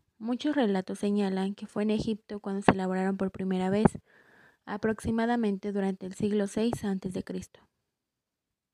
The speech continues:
También se dice que, durante la dinastía del tercer rey de Persia, Darío primero el Grande, los soldados comían un pan plano al que ellos le añadían queso y dátiles.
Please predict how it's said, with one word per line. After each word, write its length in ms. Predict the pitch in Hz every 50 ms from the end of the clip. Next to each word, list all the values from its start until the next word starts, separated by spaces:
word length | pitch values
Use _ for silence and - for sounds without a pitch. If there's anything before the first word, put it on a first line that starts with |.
| _ _ _ _ _ _ _ _ _ _ _ _ _ _ _ _ _ _ _ _ _ _ _ _ _ _ _ _ _
También 340 | 226 233 240 254 262 262
se 120 | 262 302 302
dice 320 | 262 226 - - 220 202
que, 260 | - - 190 190 -
durante 420 | 202 196 202 202 202 202 196 - 196
la 120 | 196 196
dinastía 580 | 196 190 190 190 190 220 - - 214 214 208 202
del 140 | 190 180 -
tercer 340 | 185 190 - - 202 202
rey 220 | 208 202 208 202 190
de 100 | 185 190
Persia, 520 | - - 196 202 196 - 196 190 180 - - _ _ _ _ _ _
Darío 400 | 208 190 196 190 196 202 202 202
primero 560 | 202 - 226 226 226 226 214 208 208 202 196 -
el 180 | - 190 185
Grande, 460 | 190 196 202 208 208 196 185 196 214 - _ _ _ _ _ _ _ - - - - - - _ _
los 120 | 226 233 233
soldados 420 | 254 240 240 247 247 262 269 -
comían 380 | - 233 214 208 208 208 208 208
un 100 | 208 202
pan 220 | - 208 208 202
plano 360 | - 220 202 208 208 214 214
al 220 | 208 - 214 208 -
que 80 | -
ellos 220 | 202 214 220 220 214
le 80 | 220
añadían 480 | 202 202 190 185 185 196 196 202 214 208
queso 400 | - - 220 220 - 247 247 -
y 140 | - 208 202
dátiles. 560 | 190 190 190 - - 180 - 196 - - -